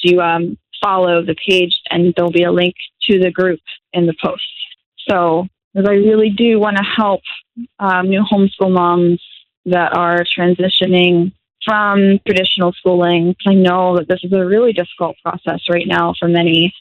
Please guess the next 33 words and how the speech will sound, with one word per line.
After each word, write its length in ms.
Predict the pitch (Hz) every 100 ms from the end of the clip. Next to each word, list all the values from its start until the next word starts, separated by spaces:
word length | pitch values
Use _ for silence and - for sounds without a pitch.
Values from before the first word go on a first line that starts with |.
| _ _ _ -
and 280 | 175 170
it 60 | 175
can 100 | 185
be 80 | 170
very 260 | 180 185
intimidating. 800 | 180 175 190 180 175 175 175 170 165
And 480 | - 175 165 170 170 -
I 160 | 180
really, 440 | 190 190 196 190 190
my 140 | 185 202
passion 380 | 208 202 190 175
is 140 | 180 -
to 80 | - 190 -
help 240 | 180 180 - -
new 140 | 196
homeschool 460 | 196 196 190 - 175
parents 340 | 180 180 143 - _ - -
to 160 | 196 185
become 380 | 185 - 196 196
confident 720 | - 226 285 - 87 90 - _ _ -
in 140 | 240
themselves, 760 | 233 190 190 180 170 170 175 - _ _ _
that 100 | 185 -
they 340 | 208 208 202 - 247
can 180 | 262
homeschool, 480 | 262 254 240 - 175
they 120 | 190
can 240 | 202 202 208
be 120 | 202
successful 580 | - 196 190 185 - 180
in 120 | 196
their 120 | 185
homeschooling. 760 | 196 180 190 - - 90 -